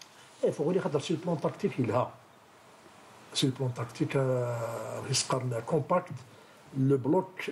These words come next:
آه، سيرتو، آه، سيرتو ما، ما، ما تبغي تربع ثغنو في النار، إلا قا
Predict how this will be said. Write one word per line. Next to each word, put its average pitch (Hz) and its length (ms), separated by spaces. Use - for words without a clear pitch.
آه، 127 720
سيرتو، 156 520
آه، 123 320
سيرتو - 360
ما، 170 140
ما، 147 360
ما 139 140
تبغي 151 140
تربع 135 280
ثغنو 135 340
في 120 80
النار، 135 300
إلا 127 420
قا 131 280